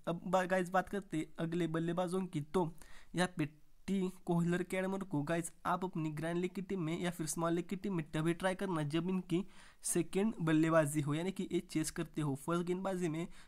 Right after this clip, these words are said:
सॉरी फर्स्ट बल्लेबाजी में आपको अच्छा खासा परफॉर्मेंस नहीं देंगे।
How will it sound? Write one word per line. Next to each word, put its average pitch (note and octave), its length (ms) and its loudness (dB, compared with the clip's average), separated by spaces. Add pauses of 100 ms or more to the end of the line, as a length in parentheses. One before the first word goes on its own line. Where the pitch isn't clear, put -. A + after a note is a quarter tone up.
सॉरी E3 160 0
फर्स्ट F3 280 -2
बल्लेबाजी F#3 420 0
में D#3+ 140 0
आपको F3+ 300 0
अच्छा D#3+ 180 -2
खासा F3+ 200 -6
परफॉर्मेंस E3 460 -4
नहीं D3+ 220 2
देंगे। D3 360 -2